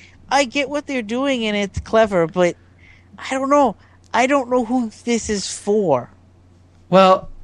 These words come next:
Speaker 2: I, I, I, I mean, I'm, I'm making fun of it, but I actually probably would, wouldn't mind that Rick ornament because I like what, I like what you're saying. Like, I'm all about injecting m-, the geeky goodness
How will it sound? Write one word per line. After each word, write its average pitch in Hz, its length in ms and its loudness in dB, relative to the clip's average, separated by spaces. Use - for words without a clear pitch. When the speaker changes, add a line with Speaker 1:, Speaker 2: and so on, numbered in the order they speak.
Speaker 2:
I, 160 220 6
I, 151 240 4
I, 143 240 4
I 131 140 0
mean, 127 160 0
I'm, 120 180 0
I'm 117 180 -2
making 113 280 -2
fun 107 200 -2
of 104 80 -4
it, 104 140 -4
but 110 180 -6
I 120 180 6
actually 110 320 0
probably 104 380 -2
would, 104 440 -6
wouldn't 120 240 0
mind 107 680 0
that 107 200 0
Rick 107 300 -2
ornament 113 500 -2
because 196 260 0
I 208 100 4
like 226 240 4
what, 190 160 -2
I 151 120 0
like 165 180 -2
what 156 100 -6
you're 131 120 -2
saying. 110 340 -2
Like, 107 140 -8
I'm 185 440 0
all 131 320 2
about 120 420 -2
injecting 113 1000 -4
m-, 113 340 -8
the 120 180 -6
geeky 131 880 -6
goodness 110 680 -4